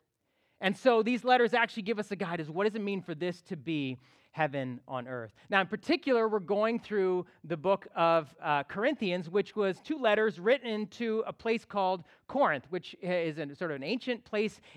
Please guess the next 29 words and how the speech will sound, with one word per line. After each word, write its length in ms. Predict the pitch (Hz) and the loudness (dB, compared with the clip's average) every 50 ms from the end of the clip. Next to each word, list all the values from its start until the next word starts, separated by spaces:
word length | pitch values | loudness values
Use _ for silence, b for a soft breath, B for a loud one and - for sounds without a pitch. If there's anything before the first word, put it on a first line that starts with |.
| B B | B B
and 240 | 190 202 220 226 | 0 0 2 2
a 40 | 208 | 0
modern 360 | 180 165 147 147 143 139 139 | 2 2 2 2 2 0 -2
day 120 | 135 127 120 | -4 -6 -6
place. 360 | - - 139 107 110 - - | -8 -10 -12 -12 -12 -14 -10
It's 80 | 135 165 | -6 -6
actually 220 | 180 135 185 180 | -6 -4 -6 -6
a 20 | |
beautiful 280 | 156 175 185 185 160 170 | -4 -4 -6 -6 -6 -8
place. 240 | - 175 175 170 170 | -6 -4 -4 -4 -4
Corinth 300 | - - 214 220 214 214 | -6 -4 -4 -4 -2 -2
was 180 | 208 196 160 | -4 -4 -4
an 120 | 160 143 - | -4 -6 -6
isthmus, 440 | 196 190 196 - - - 226 240 226 _ _ _ _ _ - | -4 -6 -6 -6 -10 -10 -10 -10 -10 _ _ _ _ _ -12
is-, 220 | 160 156 - - _ b b b b b b _ _ _ _ _ _ _ _ _ _ _ _ _ _ - | -12 -12 -12 -14 _ b b b b b b _ _ _ _ _ _ _ _ _ _ _ _ _ _ -10
isthmus, 800 | 143 165 - _ - - _ _ _ _ _ - 170 214 220 - _ _ _ _ _ _ _ _ _ _ _ _ _ _ _ _ _ _ _ _ _ _ _ _ _ _ _ | -10 -10 -10 _ -20 -20 _ _ _ _ _ -14 -12 -12 -12 -14 _ _ _ _ _ _ _ _ _ _ _ _ _ _ _ _ _ _ _ _ _ _ _ _ _ _ _
which 120 | _ - | _ -14
is 20 | 139 | -10
a 60 | 135 | -8
little 180 | 139 160 175 | -8 -8 -8
piece 220 | 175 - 196 185 - | -8 -8 -10 -10 -8
of 80 | 185 | -6
land. 340 | 170 151 143 139 139 170 190 | -4 -2 -2 -2 -2 -4 -6
It 320 | - _ _ _ _ _ - | -10 _ _ _ _ _ -18
was 80 | 127 | -8
about 420 | 147 151 165 160 156 156 151 139 - | -2 2 4 4 4 4 2 0 -6
five 320 | - - 160 160 175 170 | -6 -2 -2 0 0 -2
miles 380 | 180 175 160 156 160 156 113 127 | -2 0 0 0 0 -2 -4 -6
wide, 400 | 131 135 123 113 110 117 127 | -4 -4 -4 -4 -6 -10 -14